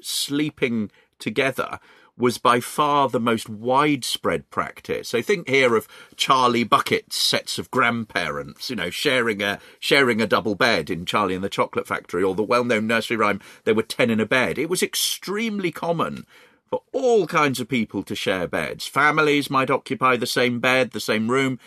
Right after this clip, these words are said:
Servants would sleep on pull-out pallets in masters' and mistresses' room. And there's nothing unusual about, you know, two male servants in a household sharing a bed. For many,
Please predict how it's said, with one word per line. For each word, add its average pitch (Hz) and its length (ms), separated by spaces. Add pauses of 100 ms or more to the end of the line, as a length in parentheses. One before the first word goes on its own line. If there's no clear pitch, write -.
(260)
Servants 131 720
would 113 140
sleep 123 500
on 101 300
pull-out 117 480
pallets 123 520
in 101 160
masters' 104 460
and 98 100
mistresses' 107 460
room. 139 380 (320)
And 127 100
there's 135 140
nothing 135 320
unusual 120 500
about, 113 360 (280)
you - 80
know, 127 140
two 151 400
male 143 320
servants 123 640
in 92 80
a 87 80
household 85 580
sharing 90 520
a 82 40
bed. 117 400
For - 160
many, 139 520